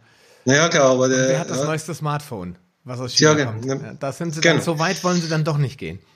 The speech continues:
Speaker 1: Ja, ja, genau.
Speaker 2: <laughs>
Speaker 1: Und, und deswegen, äh, leben wir das, wir arbeiten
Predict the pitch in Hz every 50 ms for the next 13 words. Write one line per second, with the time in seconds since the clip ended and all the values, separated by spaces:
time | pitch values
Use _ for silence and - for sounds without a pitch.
0 | _ _ _ _ _ _ - 139 135 127 120 - - 165 127 131 127 127 110 107
1 | - - - - - 123 131 131 127 131 127 127 127 127 - - 113 - - -
2 | 110 - - - - - - _ _ - - 127 123 - 135 131 127 127 123 123
3 | - 117 113 110 110 110 110 107 107 107 113 127 135 147 139 131 127 131 127 -
4 | - 107 110 113 113 123 120 123 123 123 120 113 113 113 107